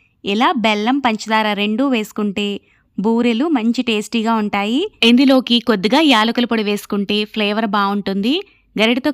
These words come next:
కలుపుకుంటూ ఉంటే బెల్లం, పంచదార కరిగి కొంచెం జ్యూసీగా అవుతుంది. మూత పెట్టకుండా అలా కలుపుకుంటూ ఉంటే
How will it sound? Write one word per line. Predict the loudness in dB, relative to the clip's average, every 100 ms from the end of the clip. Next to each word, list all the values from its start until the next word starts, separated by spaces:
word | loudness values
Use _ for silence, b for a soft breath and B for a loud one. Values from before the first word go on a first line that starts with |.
| 0
కలుపుకుంటూ | 0 0 0 2 0
ఉంటే | 0 0 2
బెల్లం, | 0 2 2 2
పంచదార | -2 0 -2 0 -2
కరిగి | -2 0 0
కొంచెం | 0 2 4 4
జ్యూసీగా | 0 -2 -2 -2
అవుతుంది. | -2 -2 0 0 -2 B B -8 -2
మూత | 0 0 -2
పెట్టకుండా | -4 -4 0 2 2
అలా | 0 -2 -2
కలుపుకుంటూ | -4 -4 -2 -2 -2
ఉంటే | -2 -2